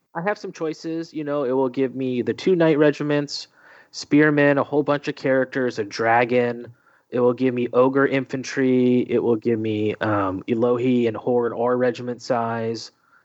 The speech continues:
Yeah, so it, it will give me, like you said, uh, I, I feel like at that point I, I'm at a good spot to, to stop that project for and move on to something else.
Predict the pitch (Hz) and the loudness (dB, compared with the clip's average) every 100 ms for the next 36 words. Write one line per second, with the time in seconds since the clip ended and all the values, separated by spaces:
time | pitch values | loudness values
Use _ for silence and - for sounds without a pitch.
0 | _ _ - 185 113 151 131 139 151 147 | _ _ 0 2 2 0 -2 -2 0 0
1 | 151 131 139 139 120 110 - 113 - 110 | 0 0 -2 -2 -6 -6 -8 -8 -4 -4
2 | 98 - 95 - - _ - 123 - 147 | -4 -6 -8 -8 -16 _ -6 -4 0 0
3 | 160 190 170 160 156 147 - 147 - 117 | 4 4 4 2 0 -2 -4 -6 -6 -10
4 | - - 131 135 120 113 123 - - 117 | -12 -4 0 0 0 -2 -2 -4 -4 0
5 | 110 - _ - 120 - _ - 120 127 | 0 -2 _ -12 -12 -14 _ -12 -4 0
6 | 104 - 113 101 - 117 101 104 - 120 | 0 0 -4 -4 -4 -2 -2 -4 -4 -6
7 | 117 - 123 120 - 123 113 110 113 110 | -6 -4 -2 -2 0 -2 -2 -2 0 0
8 | 107 104 110 107 - 113 110 117 131 - | 0 -2 2 2 0 -2 -2 0 0 0
9 | - | -6